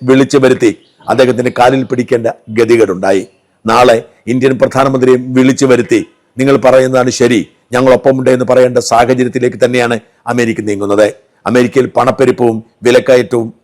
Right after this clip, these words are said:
അതിശക്തമായിരിക്കുന്നു. അമേരിക്കയുമായുള്ള വ്യാപാര ബന്ധം പതിയെ പതിയെ രാജ്യങ്ങൾ ഉപേക്ഷിക്കുന്നു. അമേരിക്കൻ ജനത വില കൂടുതൽ കൊണ്ട് പൊറുതിമുട്ടുന്നു. ഈ സാഹചര്യത്തിൽ ഇന്ത്യയെ കൂടി പിണക്കി മാറ്റി നിർത്താൻ ട്രംപിന് കഴിയില്ല. അതുകൊണ്ടാണ്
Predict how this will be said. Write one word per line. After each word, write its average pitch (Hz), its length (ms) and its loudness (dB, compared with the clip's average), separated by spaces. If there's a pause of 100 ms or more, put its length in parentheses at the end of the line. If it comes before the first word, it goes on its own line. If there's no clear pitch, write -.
അതിശക്തമായിരിക്കുന്നു. 107 920 -4 (400)
അമേരിക്കയുമായുള്ള 131 840 0
വ്യാപാര 127 420 4
ബന്ധം 117 360 -2 (300)
പതിയെ 123 220 2
പതിയെ 120 300 0 (180)
രാജ്യങ്ങൾ 120 480 0
ഉപേക്ഷിക്കുന്നു. 107 600 -4 (200)
അമേരിക്കൻ 131 460 0
ജനത 123 260 2 (340)
വില 120 160 2
കൂടുതൽ 131 360 0
കൊണ്ട് 123 260 -2
പൊറുതിമുട്ടുന്നു. 113 720 -2 (440)
ഈ 131 140 2
സാഹചര്യത്തിൽ 127 600 0 (360)
ഇന്ത്യയെ 151 320 4
കൂടി 135 220 -2
പിണക്കി 123 500 -4
മാറ്റി 123 260 -2
നിർത്താൻ 120 340 0 (140)
ട്രംപിന് 113 260 -4
കഴിയില്ല. 104 380 0 (440)
അതുകൊണ്ടാണ് 143 520 4